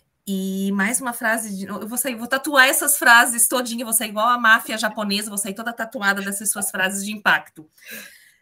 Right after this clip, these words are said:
"Felicidade é o remédio, melhor remédio para o estresse." Então, quando você sabe aquilo que você quer, né, o que que tem sentido pra ti, pro teu negócio, pra aquilo que dá,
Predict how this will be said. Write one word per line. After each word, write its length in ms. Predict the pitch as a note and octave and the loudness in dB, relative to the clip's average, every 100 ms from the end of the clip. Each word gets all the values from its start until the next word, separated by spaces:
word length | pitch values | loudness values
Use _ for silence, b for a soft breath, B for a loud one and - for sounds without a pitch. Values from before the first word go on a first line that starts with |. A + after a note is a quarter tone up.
| - | -8
"Felicidade 840 | B3 A#3+ C4 C#4 A3 A3+ C4 A#3 A#3 | -6 -4 -4 -2 2 2 2 -2 -4
é 80 | |
o 60 | B3 | -2
remédio, 520 | C#4 B3+ A#3 A3+ A#3 | -4 -4 -4 -6 -6
melhor 220 | G#3+ G#3+ | -8 -8
remédio 460 | A#3+ B3 G#3+ G#3+ G#3+ | -6 -8 -8 -10 -10
para 200 | A#3 G#3+ | -8 -8
o 60 | A3+ | -6
estresse." 560 | - G3+ E3+ F3 - | -6 -4 -6 -4 -6
Então, 300 | - G3 G#3+ | -6 -10 -10
quando 300 | G3+ A3+ B3+ | -10 -10 -10
você 340 | A#3+ B3 - A#3+ | -8 -4 -4 -2
sabe 640 | - - A3+ B3+ G3 G3+ | -2 0 -2 -2 -4 -6
aquilo 480 | F#3 - A3+ A#3+ A#3 | -8 -10 -14 -12 -12
que 140 | - | -14
você 420 | G3 G#3 - F#3+ - | -12 -4 -4 -4 -12
quer, 340 | - F#3 F3 E3+ _ _ _ _ | -12 -8 -8 -10 _ _ _ _
né, 140 | F#3 F#3 | -6 -6
o 60 | |
que 100 | F#3 | -8
que 140 | A#3 - | -16 -12
tem 120 | A#3 | -4
sentido 600 | G3 A3 G#3 - G#3+ G3+ | -2 -2 -6 -8 -8 -8
pra 160 | G3 | -8
ti, 260 | G3 - G#3 | -8 -8 -8
pro 160 | G3 F#3 | -8 -8
teu 100 | F#3+ | -8
negócio, 560 | F#3 F#3 F3+ F#3 F#3 | -6 -6 -4 -4 -6
pra 120 | - | -8
aquilo 180 | F#3 G#3 | -14 -14
que 100 | G3+ | -10
dá, 380 | F3+ F#3 G3+ F#3+ | -8 -4 -4 -6